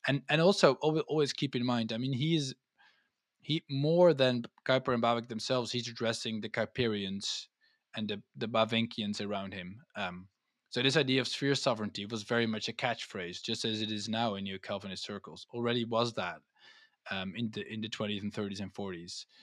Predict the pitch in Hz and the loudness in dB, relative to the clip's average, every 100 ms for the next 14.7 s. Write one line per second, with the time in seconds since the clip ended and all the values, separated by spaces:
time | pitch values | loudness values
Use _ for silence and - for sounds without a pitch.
0 | - _ _ 120 117 127 120 120 - - | -20 _ _ -2 0 4 4 2 -2 -6
1 | 120 127 110 104 101 101 - - - 123 | -4 0 0 0 -2 -4 -6 -6 -2 0
2 | 131 123 123 113 104 113 107 - 110 101 | 0 0 0 0 0 0 0 -2 -4 -2
3 | 101 107 - 117 107 107 107 110 98 101 | -4 -8 -6 -2 -2 -4 -6 -8 -6 -6
4 | 98 98 110 113 110 110 110 120 117 104 | -6 -8 -8 -6 -4 -4 -4 -2 -2 -4
5 | 98 - 104 101 110 101 104 - 101 - | -6 -6 -6 -4 -4 -6 -6 -8 -10 -10
6 | - 90 - - - - 104 104 117 123 | -12 -12 -14 -18 -20 -16 -10 0 2 2
7 | - 110 101 95 98 104 - _ - 101 | -2 -2 -2 -2 -4 -8 -14 _ -12 -12
8 | 95 - 80 - - - _ _ _ _ | -12 -16 -16 -16 -16 -20 _ _ _ _
9 | _ _ _ _ _ _ _ _ - 143 | _ _ _ _ _ _ _ _ 0 0
10 | 143 175 170 170 - _ _ _ _ _ | 6 8 8 6 -2 _ _ _ _ _
11 | _ - 160 190 - - _ 156 180 170 | _ -4 2 2 2 -10 _ 0 0 2
12 | - 151 135 117 110 120 131 139 131 131 | 6 6 6 2 2 2 4 4 4 4
13 | 127 131 123 113 - 120 - 95 92 - | 0 0 -2 2 4 4 2 -4 -6 -10
14 | _ - 101 98 95 95 | _ -6 -4 -2 -4 -8